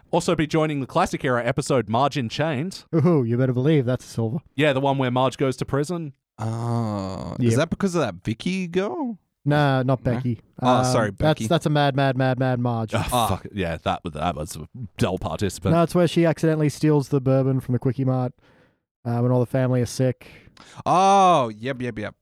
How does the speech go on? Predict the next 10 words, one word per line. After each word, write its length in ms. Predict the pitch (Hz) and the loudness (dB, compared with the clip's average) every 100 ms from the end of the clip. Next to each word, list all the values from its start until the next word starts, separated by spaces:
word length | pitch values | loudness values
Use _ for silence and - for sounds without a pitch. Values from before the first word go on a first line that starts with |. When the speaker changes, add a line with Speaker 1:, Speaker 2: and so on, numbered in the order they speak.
| _ | _
Speaker 2:
Yeah, 100 | 120 | -2
Speaker 1:
I'll 40 | 117 | 2
Speaker 2:
the 60 | |
Speaker 1:
miss 180 | 208 214 | 2 2
Sheriff 320 | - 202 190 | 0 -2 -2
Lobo. 460 | 208 190 165 147 110 | -2 -2 0 0 -2
Uh, 20 | - _ - _ - | -4 _ -20 _ -2
yeah. 60 | 170 180 175 | 2 4 4
Speaker 2:
morphine. 420 | 165 143 123 117 123 _ _ - | 4 2 0 -4 -12 _ _ -2
Speaker 1:
A, 220 | 151 | 0